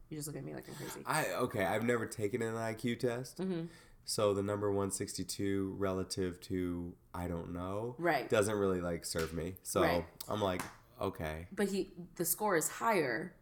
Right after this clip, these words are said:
Speaker 2: He's also
Speaker 1: than s-
Speaker 2: eleven.
Speaker 1: than some of the geniuses that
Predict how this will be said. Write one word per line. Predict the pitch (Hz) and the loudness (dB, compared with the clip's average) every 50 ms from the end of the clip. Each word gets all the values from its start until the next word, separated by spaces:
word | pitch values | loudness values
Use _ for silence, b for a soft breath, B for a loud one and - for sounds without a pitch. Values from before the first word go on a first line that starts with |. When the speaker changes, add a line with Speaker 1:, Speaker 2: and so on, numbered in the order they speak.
| - _ - | -18 _ -2
Speaker 2:
He's | 113 | 0
also | 135 147 139 - 131 | 2 2 4 6 6
Speaker 1:
than | - - | 6 6
s- | 98 | 6
Speaker 2:
eleven. | 101 101 98 92 85 87 85 82 85 90 95 98 - - | 6 6 6 6 4 2 0 -2 -2 -4 -6 -8 -4 0
Speaker 1:
than | - 175 165 170 | 2 2 2 4
some | - 185 170 170 | 2 2 2 2
of | 160 151 156 147 - - | 2 0 -2 -6 -6 -4
the | 160 | -4
geniuses | 156 147 160 170 170 165 151 160 - - 113 113 131 147 - | -2 0 0 2 2 2 0 -2 -4 -4 -4 -4 -4 -4 -2
that | 151 139 135 - - | -2 -2 -2 -4 -8